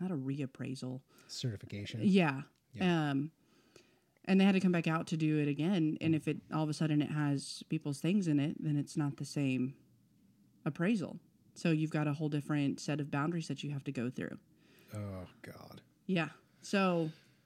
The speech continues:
Speaker 1: you have different things in your loan. It depends on if it's F H A. It depends.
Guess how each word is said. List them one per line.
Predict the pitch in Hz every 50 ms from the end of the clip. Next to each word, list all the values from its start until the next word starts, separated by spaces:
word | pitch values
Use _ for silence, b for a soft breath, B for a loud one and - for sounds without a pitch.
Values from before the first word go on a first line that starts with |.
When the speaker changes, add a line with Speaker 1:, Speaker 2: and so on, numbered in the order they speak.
| b b _ _ _ _ _ _ -
Speaker 1:
you | - 208 220
have | 226 220 190
different | 190 208 - 202 - 196
things | 196 196 190 175
in | 180 170
your | 160 160
loan. | 156 160 156 156 151
It | - - 170 165
depends | 175 165 165 156 139 143
on | 139 143
if | 139
it's | 143 139 -
F | 135 - -
H | 135 135 - 170
A. | 170 165 165 160 156 151
It | 147 - - 151 143 -
depends. | - 151 135 - 139 135 135 127 - - -